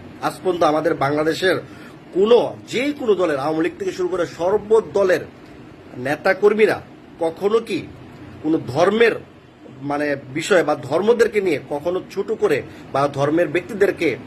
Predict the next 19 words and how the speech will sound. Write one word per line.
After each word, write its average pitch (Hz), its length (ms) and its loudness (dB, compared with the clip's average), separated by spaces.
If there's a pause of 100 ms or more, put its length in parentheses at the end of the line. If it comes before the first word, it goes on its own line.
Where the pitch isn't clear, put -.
(280)
খুন 185 380 4
খারাপি 190 400 -2
করার 175 300 -2
জন্য 170 200 -4
কোনো 151 180 -4
ইঙ্গিত 175 340 -4
দিয়েছে 180 300 2
বাংলাদেশের 147 520 -2 (360)
ইতিহাসে 214 420 0
আজ 156 100 -2 (120)
পর্যন্ত? 175 380 -2 (400)
কিন্তু 147 240 4
শুভেন্দু 196 480 4
অধিকারী 190 440 2
কথায় 165 300 -4
কথায় 180 200 -4
মুসলিমদেরকে 170 640 -2
হত্যা 156 280 -2
করো, 185 240 0